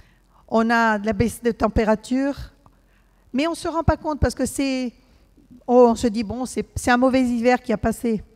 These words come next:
Mais si on y pense vraiment, ben, la planète est en train de souffrir.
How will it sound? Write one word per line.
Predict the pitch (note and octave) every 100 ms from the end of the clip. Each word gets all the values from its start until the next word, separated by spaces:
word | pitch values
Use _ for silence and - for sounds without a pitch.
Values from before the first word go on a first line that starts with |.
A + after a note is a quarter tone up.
| _ _ _ _ _ _ -
Mais | A3
si | - D#4
on | E4+
y | D4
pense | - D#4 -
vraiment, | B3 B3+ B3+ D#4
ben, | B3 G3+ A3+
la | A3
planète | G#3+ A3+ A3 C4 A#3+
est | G#3+
en | G3
train | -
de | G3
souffrir. | F3 G3 D#2 F3 D#3+ -